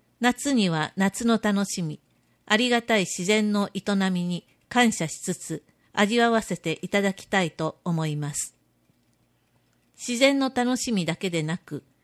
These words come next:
春夏秋冬、人間は知恵を絞って季節の楽しみ方を作ってきました。奈良に住んでいる我々が、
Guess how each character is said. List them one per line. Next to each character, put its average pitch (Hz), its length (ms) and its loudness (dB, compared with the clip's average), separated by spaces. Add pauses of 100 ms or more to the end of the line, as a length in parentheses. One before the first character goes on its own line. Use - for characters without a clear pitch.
(320)
春 262 300 2
夏 185 120 -2
秋 190 360 -2
冬、 175 360 -2 (400)
人 226 260 4
間 214 220 2
は 196 240 0 (240)
知 240 160 -2
恵 269 120 6
を 202 100 4
絞 175 320 -2
っ 170 40 -2
て - 380 -8 (260)
季 247 120 -6
節 220 340 0
の 165 300 -2
楽 208 240 0
し - 160 -6
み 202 140 0
方 185 340 0
を 180 200 0
作 - 260 -6
っ - 20 -6
て - 180 -8
き - 140 -10
ま 151 120 -6
し - 180 -10
た。 147 140 -6 (1120)
奈 262 260 6
良 202 60 4
に 185 80 0
住 226 200 0
ん 214 60 2
で 180 100 4
い 165 120 2
る 156 100 -2
我 165 220 2
々 175 260 2
が、 160 200 -4